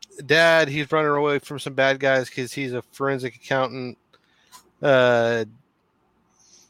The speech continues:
ends up getting assassinated.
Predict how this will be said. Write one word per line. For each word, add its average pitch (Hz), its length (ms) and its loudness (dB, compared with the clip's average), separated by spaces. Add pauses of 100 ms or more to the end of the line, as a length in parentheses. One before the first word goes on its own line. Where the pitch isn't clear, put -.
(300)
ends 147 200 -2
up 135 200 0
getting 135 580 -6 (340)
assassinated. 135 880 0